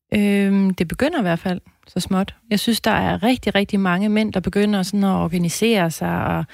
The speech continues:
og lave, øh, grupperinger, der netop vil diskutere det her. Øhm, og begynder at kigge lidt mere nuanceret på det.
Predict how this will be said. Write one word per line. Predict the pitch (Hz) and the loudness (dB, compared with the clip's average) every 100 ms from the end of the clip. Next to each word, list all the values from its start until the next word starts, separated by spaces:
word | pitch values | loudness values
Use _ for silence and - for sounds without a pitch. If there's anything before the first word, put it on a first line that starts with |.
| - - - _ _ - | -16 -20 -20 _ _ 0
og | 185 | 2
lave, | 175 175 175 175 175 | 4 4 4 4 4
øh, | 165 156 | 2 0
grupperinger, | - 156 - 277 226 175 151 139 - | -4 -8 0 2 4 2 0 -2 -2
der | |
netop | 185 208 208 - | 0 2 0 -2
vil | |
diskutere | 190 190 - 180 320 226 | -6 -6 -6 -4 -2 0
det | 180 | 0
her. | 180 180 151 _ 196 | -2 -4 -6 _ 0
Øhm, | 185 175 165 165 160 160 - - - - - | 2 4 2 4 4 2 -2 -12 -16 -18 -6
og | - 196 | -4 -2
begynder | 190 254 240 | 2 2 4
at | 190 185 196 | 2 -2 -4
kigge | - 240 | -6 -2
lidt | 233 | 0
mere | 214 226 | 2 4
nuanceret | 220 190 185 277 202 | 2 2 -2 -2 -2
på | 156 202 | -2 -4
det. | 165 | -4